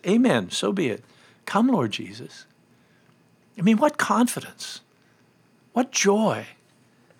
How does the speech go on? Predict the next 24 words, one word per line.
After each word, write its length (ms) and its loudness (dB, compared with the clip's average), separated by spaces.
what 180 0
faith 760 0
in 180 4
the 80 2
goodness 560 0
of 180 -6
God 400 -2
and 160 0
in 120 0
the, 140 -4
in, 220 -2
in 160 0
the 100 0
generosity 880 -2
of 200 -6
God. 500 -10
I, 160 -4
I 100 0
love 380 2
that 220 4
passage, 420 -8
this 180 -2
whole 240 0
notion. 640 0